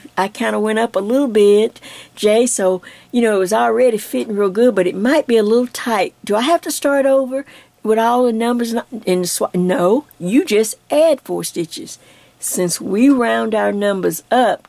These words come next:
to a number divisible by four for positive ease, you simply add four more stitches. Four more stitches to the front needle, four stitches to the back.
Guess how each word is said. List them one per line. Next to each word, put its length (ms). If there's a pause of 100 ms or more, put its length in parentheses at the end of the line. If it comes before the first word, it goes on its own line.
to 180
a 60
number 320
divisible 680
by 220
four 460 (260)
for 140
positive 580
ease, 380 (340)
you 160
simply 480
add 320
four 240
more 220
stitches. 480 (320)
Four 200
more 160
stitches 360
to 100
the 100
front 320 (680)
needle, 400 (360)
four 300
stitches 380
to 160
the 80
back. 320